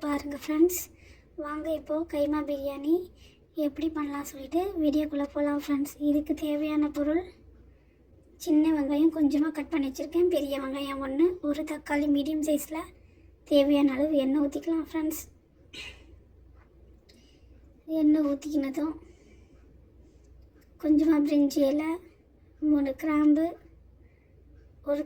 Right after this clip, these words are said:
துண்டு பட்டை, மூணு ஏலக்காய் இதெல்லாம் சேர்த்துட்டு சின்ன வெங்காயம் ஒரு கை-, கைப்பிடி அளவு சேர்த்துக்கிறோம் ஃப்ரெண்ட்ஸ்.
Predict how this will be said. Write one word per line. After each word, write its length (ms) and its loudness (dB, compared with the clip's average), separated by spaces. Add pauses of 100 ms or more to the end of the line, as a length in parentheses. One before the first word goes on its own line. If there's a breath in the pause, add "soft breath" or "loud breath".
துண்டு 240 4 (100)
பட்டை, 360 -4 (4000 soft breath)
மூணு 260 -10 (220)
ஏலக்காய் 440 -10
இதெல்லாம் 320 -6
சேர்த்துட்டு 340 -8 (140)
சின்ன 160 2 (120)
வெங்காயம் 440 2
ஒரு 100 2 (120)
கை-, 260 -6 (120)
கைப்பிடி 420 0
அளவு 320 -4
சேர்த்துக்கிறோம் 500 -4
ஃப்ரெண்ட்ஸ். 340 0